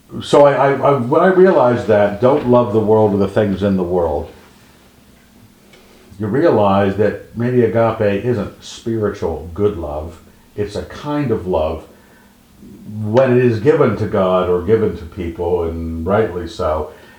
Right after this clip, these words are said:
it's, it's a, uh, it's a holy thing. It's the charity that Corinthians thirteen talks about. Um, but it seems like the love of, uh, that kind of that kind towards the world and the things in the world.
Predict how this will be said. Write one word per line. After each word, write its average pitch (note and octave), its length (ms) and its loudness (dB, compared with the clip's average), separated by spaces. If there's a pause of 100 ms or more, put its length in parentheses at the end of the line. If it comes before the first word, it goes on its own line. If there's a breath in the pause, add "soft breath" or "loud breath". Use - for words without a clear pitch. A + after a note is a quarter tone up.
(140)
it's, - 680 -4 (960)
it's D#2+ 240 -8
a, D#2+ 260 -2
uh, D2 240 -4 (320)
it's - 140 -10
a E2+ 60 -4
holy D2 280 -6
thing. D#2 280 -8
It's - 160 -14
the D#2+ 100 -12
charity F2 680 -4
that D2 300 -12
Corinthians D#2+ 460 -8
thirteen G2 500 -6
talks D#2 260 -6
about. D#2 340 -8 (540 loud breath)
Um, A2 460 0 (1600)
but B2+ 180 2
it A2+ 100 -8
seems F3+ 240 2
like B2 200 2
the A2+ 60 0
love A2 500 0
of, A2 320 -4
uh, G2 180 -10
that - 280 -8
kind F3+ 400 0
of G2 140 2
that F2+ 240 -2
kind G2+ 480 -2
towards G#2 460 0
the F2+ 80 -4
world C#3 360 0
and F2+ 220 -2
the F#2+ 100 -4
things F#2 320 -4
in F#3+ 120 -2
the B2+ 80 -4
world. D#2+ 260 -12